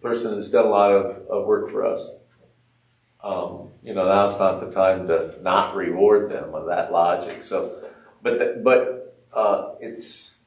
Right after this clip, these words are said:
you know, you just need to stop and think about it. You're gonna have, um,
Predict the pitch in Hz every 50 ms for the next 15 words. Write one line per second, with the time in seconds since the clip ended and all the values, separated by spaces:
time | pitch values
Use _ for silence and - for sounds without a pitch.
0 | _ _ _ _ _ _ _ _ _ _ _ _ _ _ _ _ _ _ _ _
1 | _ _ _ _ _ 127 120 110 110 110 110 110 113 - - - - - 131 127
2 | 123 - 135 127 - - - - 110 113 113 - - - 101 - - 135 131 131
3 | 135 131 95 90 85 82 87 87 90 92 - - 90 104 104 104 104 101 101 98
4 | 95 101 101 98 95 95 95 92 90 90 92 - - - _ _ - - - _
5 | _ _ - 104 95 - - - - - -